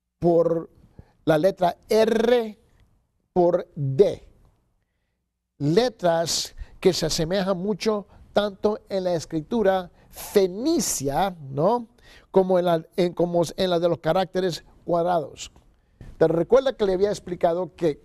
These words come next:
la idioma fenicia duró por más de cuatrocientos, casi quinientos años.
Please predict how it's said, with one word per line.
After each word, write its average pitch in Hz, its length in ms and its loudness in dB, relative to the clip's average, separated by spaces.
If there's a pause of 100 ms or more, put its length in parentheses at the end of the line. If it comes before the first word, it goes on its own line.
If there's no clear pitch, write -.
(420)
la 170 160 2
idioma 214 480 2
fenicia 185 1040 0 (240)
duró 165 320 2
por 170 180 -4
más 180 160 0
de 165 100 6
cuatrocientos, 170 920 -2 (160)
casi 254 560 -2
quinientos 202 760 -2
años. 151 680 -8